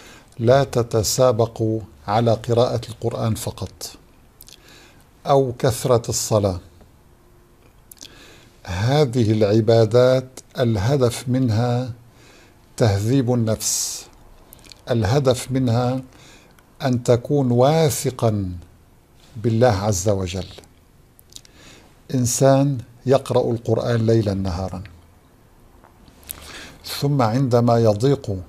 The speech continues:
رزقه يقول: "يا رب، ماذا فعلت لتضيق علي رزقي؟" والله أيها الأحبة، هذا لم يفقه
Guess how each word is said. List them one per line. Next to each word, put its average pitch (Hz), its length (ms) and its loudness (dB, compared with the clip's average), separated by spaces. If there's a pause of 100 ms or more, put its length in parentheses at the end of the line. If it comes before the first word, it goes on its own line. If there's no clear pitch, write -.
(200)
رزقه 120 640 2 (520)
يقول: 123 360 -2
"يا 117 140 6
رب، 113 260 2
ماذا 120 260 2
فعلت 120 680 -2 (160)
لتضيق 117 720 0
علي 107 380 0
رزقي؟" 101 400 -6 (1300)
والله 113 500 2
أيها 120 240 0
الأحبة، 104 600 -2
هذا 110 240 2
لم 131 280 0
يفقه 131 600 -2